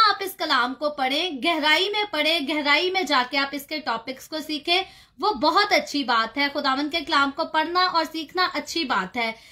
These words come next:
लेकिन याद रखें, ऐसे भी बहुत सारे लोग हैं जो खुदावन के कलाम को डीपली स्टडी करते हैं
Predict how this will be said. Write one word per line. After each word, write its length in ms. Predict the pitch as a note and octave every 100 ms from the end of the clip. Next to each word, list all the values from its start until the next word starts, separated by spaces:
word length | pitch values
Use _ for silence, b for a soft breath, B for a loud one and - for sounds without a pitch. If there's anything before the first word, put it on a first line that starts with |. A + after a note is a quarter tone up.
| B
लेकिन 340 | D4+ F4+ G#4 E4+
याद 380 | D#4+ D#4 E4+
रखें, 260 | F#4 F#4 F#4+ G4+ F#4+ D#4+
ऐसे 300 | D#4+ F#4+ G4
भी 120 | G4+
बहुत 320 | C#4 E4 F#4+ F4+
सारे 240 | D#4+ D4+
लोग 300 | C#4 B3 B3
हैं 120 | D4+
जो 120 | D4+ E4
खुदावन 420 | D#4+ B3+ A#3+ C#4
के 140 | D#4+
कलाम 320 | - D4+ B3+ C4
को 140 | F4 C4
डीपली 480 | G3 D4 F4+ F#4 G#4+
स्टडी 400 | G4+ D4 A#3+ C4
करते 340 | C4+ A#3 F#3 B3+
हैं 300 | C4 D#4